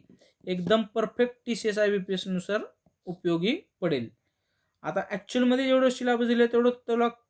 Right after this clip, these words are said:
तुम्हाला करावंच लागेल, पण जी, जीकेवर काय विचारतील हे सांगता येत नाही. म्हणून तुमचा प्लॅन बी म्हणून जीकेचा हे पुस्तक घ्या विजयपथ पब्लिकेशनचं. डिस्क्रिप्शनमध्ये मी लिंक देतो, नाहीतर तुम्हाला एक नंबर सांगतो, त्यांना एकदा विचारा, नव्वद पंच्याहत्तर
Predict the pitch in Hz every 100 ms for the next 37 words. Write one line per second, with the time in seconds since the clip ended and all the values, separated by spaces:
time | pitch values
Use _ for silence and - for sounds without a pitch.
0 | 196 220 226 233 226 226 220 220 196 180
1 | 196 190 214 208 202 175 202 190 208 208
2 | 208 214 202 202 196 196 196 202 180 165
3 | 165 170 254 _ _ _ _ 190 226 247
4 | 240 240 240 226 220 226 202 226 233 220
5 | 208 196 190 190 202 202 - _ - 185
6 | 190 185 185 160 170 180 165 170 180 175
7 | - 165 160 156 151 160 196 240 _ _
8 | _ _ 160 _ _ 190 190 190 208 185
9 | 196 196 202 208 208 190 220 226 196 180
10 | 175 220 _ _ _ _ - 180 220 240
11 | 233 226 226 220 220 220 214 226 226 196
12 | 196 - 196 202 214 208 202 196 190 175
13 | 202 190 185 190 214 214 190 185 175 -
14 | 196